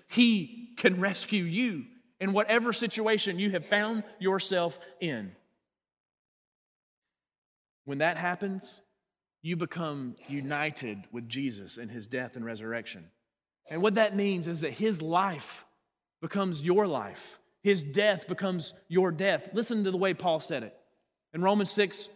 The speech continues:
verses four and five, he said, "We were buried, therefore, with Him by baptism into death, in order that, just as Christ was raised from the dead by the glory of the Father, we too might walk in newness of life.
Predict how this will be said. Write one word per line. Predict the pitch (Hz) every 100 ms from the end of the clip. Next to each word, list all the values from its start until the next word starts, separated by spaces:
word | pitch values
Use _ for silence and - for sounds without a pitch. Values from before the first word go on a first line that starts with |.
| _
verses | 185 175 160
four | 180 190
and | 185
five, | 147 131 135
he |
said, | 139 165
"We | 175
were | 175
buried, | 139 180 190 202
therefore, | 196 185 - 180 190 190 - - _ _ -
with | 165 190 185
Him | 190 196 190
by | 160 147
baptism | 135 185 190 214 185 190
into | 175 170 160
death, | 135 175 208 214 - - _ 175
in | 160
order | 165 202 214
that, | 185 196 214 170
just | 196 208 208
as | 170
Christ | - 202 208 226 - - - 170
was | 160
raised | 143 202 220 208
from | 226 208
the |
dead | 190 214 233 196
by |
the | 180
glory | 170 185 226 240
of | 240 208
the | 226
Father, | 175 151 147 143 - -
we | 156 180 214
too | 214 - 202 120 104 - _ _ _
might | 156 170 151
walk | 147 120 - 127
in | 113 120 170
newness | 208 170 107 -
of | 104 104
life. | 104 101 -